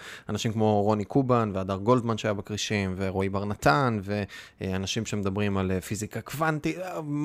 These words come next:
סופר, סופר, סופר רחב. ומדי פעם, בפודקאסט השיעורים שלא למדתי בבית ספר, יש גם פרקים קצרים שאני עושה. אני ממש לוקח איזשהו נושא מסוים, בין אם זה סטורי טיילינג, התנהלות פיננסית, אה,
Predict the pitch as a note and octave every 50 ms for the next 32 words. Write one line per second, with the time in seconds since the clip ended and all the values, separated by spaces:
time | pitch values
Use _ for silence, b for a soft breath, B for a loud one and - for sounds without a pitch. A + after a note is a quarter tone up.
0 | D3+ - - - - E3+ - D3+ C3+ - C3 A#2+ - - - A2 - - F#2 F2+
1 | F2 - - - G#3+ B B B B B B A#2 A2+ A2+ A#2+ B2 F3+ F#3+ F#3 -
2 | F3+ F3+ F3 E3 C#3+ A#2 A2+ G#2+ - B2+ - - - - B2 - A2+ A2 A#2 A2+
3 | - A#2 A#2+ C3 C#3+ - D#3+ E3+ F3+ F3+ - B3 - - F3+ D#3 C#3+ C#3+ D3+ C#3+
4 | - - B2+ A#2+ - D3 C#3 - - - D3 D3 D3 C3+ - C3 A#2+ A#2 A2 -
5 | - - - - - - - - - A#2 A2+ A2 A2 A2 - - A2 - A#2 A2
6 | A2 - - B B B B B B B - - B2+ B2 A#2+ - A2+ F#2+ F2 -
7 | - D#3 E3+ F#3 E3 - - E3 D3+ D3 C#3 C3+ B2 B B B B B - A2
8 | G#2+ G#2 F#2+ G2+ G2 F#2 - - - B2+ A#2 G#2 G#2 - - G#2 F2+ F2+ F#2 F2+
9 | F#2 F#2 F2+ - F#2+ F#2 G2 G2+ - - - A2 G2+ F#2+ F#2+ F#2+ F#2+ F#2 F2+ -
10 | - - - F#2 F#2 F2+ F2+ - - - F#2+ F#2 F#2+ F#2+